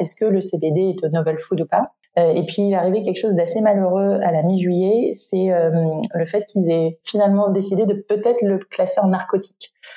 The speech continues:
Euh, s'ils le classent en narcotique, contre l'avis de l'Organisation mondiale de la santé, hein, ça veut dire que seuls les laboratoires pharmaceutiques pourront commercialiser du C B D naturel. Euh,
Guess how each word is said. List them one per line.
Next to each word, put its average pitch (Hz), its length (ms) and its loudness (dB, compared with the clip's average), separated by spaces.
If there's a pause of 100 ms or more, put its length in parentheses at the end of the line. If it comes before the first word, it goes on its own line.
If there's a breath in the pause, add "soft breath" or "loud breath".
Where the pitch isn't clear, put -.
(260 loud breath)
Euh, 139 80 4
s'ils 196 220 0
le 202 80 2
classent 214 240 -2
en 208 60 2
narcotique, 202 680 -2
contre 240 320 0
l'avis 196 300 2
de 190 40 2
l'Organisation 165 600 0
mondiale 160 280 2
de 156 60 2
la 151 120 0
santé, 160 360 0
hein, 233 160 0 (320 loud breath)
ça - 160 0
veut 175 120 2
dire 226 180 0
que 226 80 0
seuls 226 240 0
les 220 80 2
laboratoires 180 640 -2
pharmaceutiques 190 720 0 (100)
pourront 202 240 0
commercialiser 185 680 0
du 190 100 2
C 190 160 -2
B 170 120 0
D 190 80 0
naturel. 180 480 -4 (760 loud breath)
Euh, 156 180 4